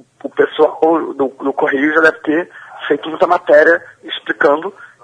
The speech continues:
que lá, ah, os manifestantes estão super, na maior liberdade do mundo.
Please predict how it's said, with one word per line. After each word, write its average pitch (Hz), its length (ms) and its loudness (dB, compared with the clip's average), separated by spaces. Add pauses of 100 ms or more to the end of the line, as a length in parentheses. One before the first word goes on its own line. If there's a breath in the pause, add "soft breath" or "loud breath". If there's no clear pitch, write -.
que 156 100 2
lá, 165 720 6
ah, 143 80 4
os 139 140 -2
manifestantes 151 680 -4
estão 160 380 -2 (1600 loud breath)
super, 196 380 2
na 156 200 0
maior 180 200 4
liberdade 170 340 2
do 180 80 -8
mundo. 147 300 -8